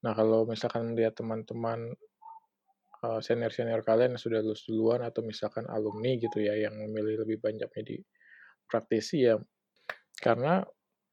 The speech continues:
S D M ya, S D M, eh, di Indonesia untuk perpajakan saat ini itu, pajak itu, apa ya, peluangnya cukup besar gitu. Dimana kita kan sedang beranjak nih ya dari saat itu,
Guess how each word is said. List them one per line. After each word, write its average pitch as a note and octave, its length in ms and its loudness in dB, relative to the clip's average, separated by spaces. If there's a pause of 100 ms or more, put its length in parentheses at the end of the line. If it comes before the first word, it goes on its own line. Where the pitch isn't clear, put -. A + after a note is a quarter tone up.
(200)
S B2+ 220 0
D B2+ 160 8
M D#3+ 260 4
ya, C3 220 4 (100)
S A#2+ 220 -2
D A#2 160 6
M, C#3 320 0 (1400)
eh, A2+ 420 0
di G#2+ 80 0
Indonesia A#2+ 640 2
untuk A#2 320 -4
perpajakan C3+ 640 0
saat - 400 -2
ini C3+ 400 0
itu, F3 320 -2 (540)
pajak A#2 420 -2
itu, F#3 400 -4
apa B2+ 240 0
ya, G#2+ 160 2
peluangnya B2 480 0
cukup C#3+ 300 -4
besar B2 340 0
gitu. G#2+ 320 -8 (720)
Dimana A#2 340 0
kita B2+ 160 -2
kan C#3+ 260 2 (380)
sedang A#2 320 4
beranjak A2+ 420 4
nih D3 220 4
ya - 20 4
dari A2 300 4 (640)
saat A2+ 320 2
itu, C#3+ 320 4